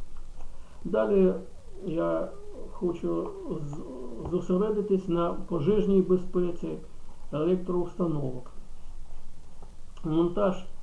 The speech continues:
електроустановок повинні робити тільки особи, які мають відповідні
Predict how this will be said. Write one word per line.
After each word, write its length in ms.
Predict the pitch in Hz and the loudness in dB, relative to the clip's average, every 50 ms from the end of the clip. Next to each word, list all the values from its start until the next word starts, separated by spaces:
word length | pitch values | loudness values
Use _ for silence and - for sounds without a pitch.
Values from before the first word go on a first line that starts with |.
| - - - - - - - - | -6 -6 -8 -8 -8 -6 -4 -2
електроустановок 760 | 156 165 165 - 175 180 180 - 196 202 208 196 170 135 | 0 0 0 0 0 0 2 2 4 6 6 6 6 6
повинні 540 | - 165 165 170 175 165 160 156 156 156 147 147 - - - - | 6 6 8 8 8 8 8 6 4 0 0 -2 -4 -8 -6 0
робити 500 | 165 160 165 165 170 175 170 - 156 147 | 4 4 6 8 8 8 8 6 2 -2
тільки 540 | 139 - 190 180 175 - - 160 156 156 165 - - | 0 2 2 2 4 4 2 2 2 2 -2 -2 -2
особи, 580 | 185 170 180 - - 196 196 180 160 160 151 | -2 -2 -2 2 4 6 6 6 6 4 2
які 440 | 151 151 151 143 - 170 151 151 160 - | 2 0 -2 -4 -2 -2 0 0 0 0
мають 440 | - 147 165 170 165 160 156 143 135 | 0 2 2 2 2 2 0 0 0
відповідні 720 | 165 165 160 - 170 165 160 170 160 147 143 147 147 147 | 0 0 0 0 0 2 2 4 2 2 2 2 2 2